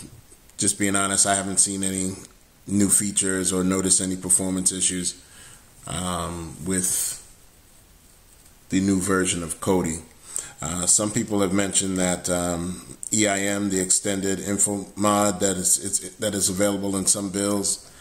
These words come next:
um, is not working in seventeen point four, but I haven't currently come across that issue. So we'll quickly jump into the install of the new version or newly updated version of Pulse.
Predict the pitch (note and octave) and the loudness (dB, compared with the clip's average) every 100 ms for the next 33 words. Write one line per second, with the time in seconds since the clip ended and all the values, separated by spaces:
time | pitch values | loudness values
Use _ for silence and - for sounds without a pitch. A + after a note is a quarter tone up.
0 | - - - F2+ F2+ G#2 G#2 A2 G2 F#2+ | -16 -14 0 0 2 2 2 2 -2 0
1 | G#2 G#2+ A2 G#2+ - - - - - - | 0 0 -4 -8 -16 -20 -20 -20 -10 -2
2 | G2+ A2+ G#2 G#2 G#2+ G#2 A2+ G2 - G#2+ | 2 2 0 -2 -2 -2 -2 0 0 2
3 | G2+ F2+ G2 G#2 G#2 G2 F2+ - - G2+ | 0 2 2 2 2 0 -6 -6 -2 0
4 | F2 F#2 G2 F#2 G2+ F2+ - F2+ F2 F2 | 0 -2 -2 -2 0 0 2 0 0 0
5 | E2 F#2 - - - - - - G#2 G#2 | -2 -8 -14 -14 -12 -14 -2 0 2 0
6 | C#3+ C3+ G#2+ G#2 G#2 G2+ G#2 F#2+ G2+ G2+ | 2 2 4 0 0 0 0 0 0 2
7 | - G#2+ G2+ G2 E2 G2 F2 F2+ F#2+ F#2+ | 2 2 0 0 0 -2 0 0 0 0
8 | F2+ - D#2+ G2 A#2 G#2+ G#2 G#2 G2+ G#2 | -4 -8 -2 2 4 4 0 0 0 0
9 | G2 F#2 G2 G2+ A2+ A2 - G#2 - - | 0 -2 0 4 4 4 2 -2 -4 -14
10 | - G#2 F#2+ F#2 G2 G2 F#2+ F#2 F#2 - | 0 2 2 0 0 0 0 -2 -4 2
11 | D3 G2+ F#2 - - | 4 4 4 2 0